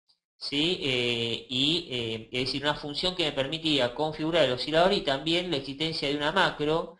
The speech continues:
que me va a permitir configurar el oscilador y el oscilador que va a trabajar los periféricos, ¿sí?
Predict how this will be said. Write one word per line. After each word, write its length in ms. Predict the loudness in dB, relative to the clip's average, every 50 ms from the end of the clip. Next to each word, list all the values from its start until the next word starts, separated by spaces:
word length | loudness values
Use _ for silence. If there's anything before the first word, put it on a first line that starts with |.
| _ _ _ _ _ _ _ _ -8
que 120 | -6 -2
me 100 | 2 2
va 80 | 2 4
a 60 | 4
permitir 580 | 2 0 0 -2 -2 0 0 0 0 0 -2 -4
configurar 680 | -2 -2 -2 -2 -2 -2 2 4 4 4 4 2 -2 -4
el 160 | -6 -4 -2 -2
oscilador 640 | -2 -4 -4 0 4 6 6 6 6 4 2 -2 -8 -16 -20 -16 -8
y 400 | -4 -2 -2 -2 -4 -8 -14 _ _ _ _ -20 -20 -20 -20 -20 _ _
el 160 | -4 -2 0
oscilador 480 | 0 -2 -2 0 0 2 2 2 0 0
que 100 | 0 2
va 100 | 4 4
a 100 | 4 2
trabajar 800 | 2 4 6 6 6 6 4 2 2 4 4 6 4 4 2 -2
los 140 | -4 -2
periféricos, 1040 | -2 -2 -2 -2 -2 -4 -4 -2 -2 -2 -2 -4 -8 -12 -12 -14 -12 -12 -12 -14 -14 -14
¿sí? 480 | -12 -8 -6 -6 -6 -8 -10 -16 _